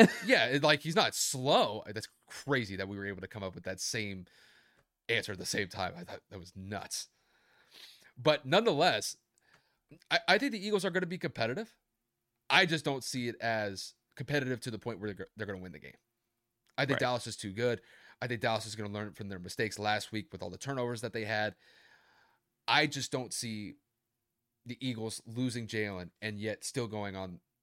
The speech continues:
Speaker 2: the road to win this game. I, I just don't see it. But that's neither here nor, er, neither here nor there. I think it's still gonna be a fun game nonetheless.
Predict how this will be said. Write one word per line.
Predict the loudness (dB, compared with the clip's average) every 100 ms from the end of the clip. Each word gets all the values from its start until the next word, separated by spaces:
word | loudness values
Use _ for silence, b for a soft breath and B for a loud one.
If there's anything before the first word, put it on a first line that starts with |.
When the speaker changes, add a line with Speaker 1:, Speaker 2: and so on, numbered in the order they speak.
| -8
Speaker 2:
the | -4
road | -2 -4 -6
to | -10
win | -10 -10
this | -10 -12
game. | -14 -14 -12
I, | -12 _ -4
I | -4
just | -4 -6 -6 -10
don't | -14 -14
see | -16
it. | -18 _ _ _ _ _ _ _ _ _ _ _
But | -8 -8 -12 _ _ _ _ _ _ 2
that's | 4
neither | 4 2 0
here | -2
nor, | -2
er, | -2 -4 -8 _ _
neither | -6 -2 -2
here | -4 -6
nor | -6 -4
there. | -4 -4 b b
I | -2
think | 0 -2
it's | -2
still | -2
gonna | 0
be | -2
a | -4
fun | -4 -6
game | -4 -4 -4
nonetheless. | -8 -4 -2 -2 -4